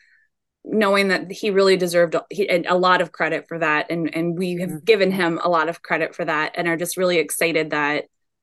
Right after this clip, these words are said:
Speaker 1: we've been able to grow our, you know, even though, like I say, I'm a team of one and a half, I often feel like my team is much bigger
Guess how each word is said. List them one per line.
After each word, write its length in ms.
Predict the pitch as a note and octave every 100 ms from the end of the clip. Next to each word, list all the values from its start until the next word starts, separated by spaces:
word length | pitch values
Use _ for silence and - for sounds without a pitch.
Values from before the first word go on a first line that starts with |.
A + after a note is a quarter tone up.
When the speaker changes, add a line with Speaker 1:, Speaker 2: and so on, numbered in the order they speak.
| _ _ _
Speaker 1:
we've 220 | - G3+ F3+
been 140 | G3
able 240 | F#3+ F#3
to 120 | F#3 G3+
grow 380 | F3 F#3 F#3
our, 460 | F3 D#3+ D#3+ D#3+ E3+ - _ _ _ _ _ -
you 80 |
know, 140 | G3 F#3+
even 180 | G#3 G#3
though, 140 | G3
like 180 | F#3 F3
I 60 |
say, 260 | F3 - F#3
I'm 100 | F3+
a 40 |
team 280 | F3+ - F#3+
of 80 | F3
one 200 | E3 E3+
and 100 | D#3+
a 60 | D#3+
half, 320 | D#3+ F3+ -
I 120 | E3+ -
often 380 | F3 - F3
feel 140 | F3 E3+
like 180 | F3 F3
my 80 |
team 320 | E3 - F#3+ F3
is 120 | F3
much 300 | D#3+ - F3+
bigger 440 | E3+ D#3 B3 F4